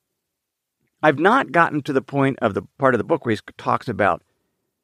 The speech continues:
legal remedies. I know his solution is this,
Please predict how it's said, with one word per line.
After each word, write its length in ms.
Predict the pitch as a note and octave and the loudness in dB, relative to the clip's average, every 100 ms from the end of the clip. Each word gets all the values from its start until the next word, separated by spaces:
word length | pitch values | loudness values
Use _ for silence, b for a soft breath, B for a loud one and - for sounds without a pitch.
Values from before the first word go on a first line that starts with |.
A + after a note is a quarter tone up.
| _ | _
legal 320 | A#2+ D3 C#3 | 0 2 2
remedies. 400 | F#2+ E2 C#2+ A2+ | 0 -2 -4 -2
I 100 | C3 | 0
know 280 | C3+ E3+ A#3 | 2 4 4
his 120 | G3+ | 2
solution 560 | - C#3 E3+ G#3 - C3 | 0 2 2 2 -4 -6
is 180 | A2+ G2+ | -6 -4
this, 280 | C#3+ - | -6 -6